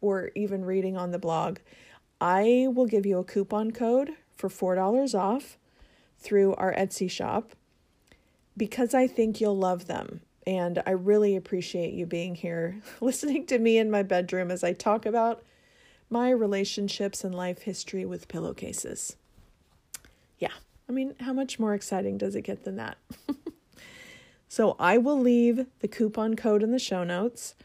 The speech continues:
which will be posted on our blog, fairfacewashcloths dot blogspot dot com, and below in the podcast notes.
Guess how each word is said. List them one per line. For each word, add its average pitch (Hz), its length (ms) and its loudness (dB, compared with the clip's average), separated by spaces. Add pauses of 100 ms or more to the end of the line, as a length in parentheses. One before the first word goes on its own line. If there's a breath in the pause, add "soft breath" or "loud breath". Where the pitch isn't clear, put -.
(440 soft breath)
which 185 360 -4
will 190 180 2
be 185 260 -2
posted 190 600 -2
on 185 140 -2
our 175 140 -2
blog, 190 560 2 (800 soft breath)
fairfacewashcloths 185 1500 -2 (180)
dot 175 280 -4
blogspot 220 600 2
dot 196 220 -2
com, 202 520 -2 (520 soft breath)
and 196 400 -2
below 180 600 2 (120)
in 180 200 -4
the 175 80 -4
podcast - 640 -8
notes. - 420 -12